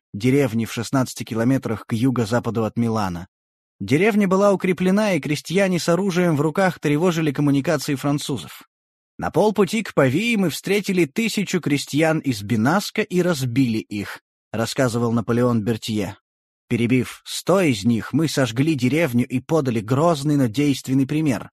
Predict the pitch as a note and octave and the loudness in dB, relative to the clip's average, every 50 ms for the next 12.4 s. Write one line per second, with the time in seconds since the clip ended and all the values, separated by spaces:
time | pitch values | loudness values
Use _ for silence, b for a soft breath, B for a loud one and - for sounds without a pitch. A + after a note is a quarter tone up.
0 | _ _ _ _ _ _ _ _ _ - - F#2+ G#2+ A#2 A#2 A#2+ B2+ B2+ G3 G#3+ | _ _ _ _ _ _ _ _ _ -6 -2 0 0 2 2 2 2 2 0 -2
1 | - - - D#3 D3+ C#3+ C#3+ C#3+ - - - E3 F3 D#3+ D3 D3 C3+ A2 A2+ A2+ | -2 -2 0 2 2 4 2 0 -2 -2 0 2 2 2 2 0 -2 -2 -2 0
2 | C#3 D3+ D#3+ E3 D#3+ D#3 C#3+ - - - D3 A#2+ - C3 C#3 C3+ C3 B2+ B2+ A2 | 2 2 4 4 2 2 0 -2 -4 -4 -4 -2 0 2 2 2 2 0 -2 -4
3 | C3 A#2 - - B2+ A2+ B2 A#2 A2+ G#2+ - - B2 B2+ C3 F3 G#3+ A3 E3+ B2 | -4 -4 -2 -2 -2 0 0 0 0 -2 -4 -2 0 0 2 2 2 2 0 -2
4 | G2 - _ _ _ - - - - C#3+ A#2+ G#2+ - B2 - - A#2+ A#2+ G2+ G2 | -2 -6 _ _ _ -18 -8 -2 0 2 2 2 -2 -4 -4 -2 -2 -2 -2 0
5 | A#2+ B2+ - - B2+ A#2+ A2 B2+ A#2+ A#2 - - D#3 D3+ D#3 C#3+ A2 A2+ A2 G#2 | -2 -2 -2 0 -2 0 0 0 -2 -2 -2 -2 -2 0 0 0 0 -2 -2 -2
6 | F#2+ - - A#2 G#2 G2 G2+ A2+ C#3 C3+ B2 A2+ G#2+ G2+ F2 A#2+ A2+ A#2 A2 D#3+ | -2 -4 -4 -4 -4 -4 -2 0 2 2 2 2 0 0 -2 0 0 0 0 0
7 | F#3+ G3 E3+ C3+ A2+ _ _ _ _ - - B2 G#2+ A2 A2+ F#3 G#3+ A3 F#3 A3 | 0 2 0 0 -2 _ _ _ _ -4 -4 -4 -2 0 0 2 2 2 2 0
8 | G3+ - F#3 E3+ C3+ - D3 C3+ C#3 D3 F3 F#3 F3+ F3 D#3 - - A#2 G2 F#2 | 0 0 -2 -2 0 0 0 2 2 4 4 2 2 0 -2 -4 -6 -8 -8 -8
9 | F2 G2+ A#2+ A#2+ A#2 G#2 G2 C3 D#3+ F3+ F3 E3 D#3 C3+ - C#3 C#3 C3 - C3+ | -2 0 0 2 2 0 0 0 2 2 2 0 0 -2 -2 -4 -4 -2 -4 -8
10 | B2+ - - - D#3+ D#3 C3+ A#2+ F#2+ E2+ E2 C#2 - - - _ _ _ _ _ | -8 -8 -6 -2 0 2 2 0 0 -2 -6 -12 -16 -20 -20 _ _ _ _ _
11 | _ _ _ _ _ _ - C3 C#3 C3+ G3 G3+ G#3+ A#3+ C4 B3+ A3+ - - C4 | _ _ _ _ _ _ -2 -2 0 2 2 2 4 4 4 4 2 2 0 -2
12 | A3 - G#3+ G#3+ G#3 G3 F3+ - | -2 -2 0 0 0 0 0 -2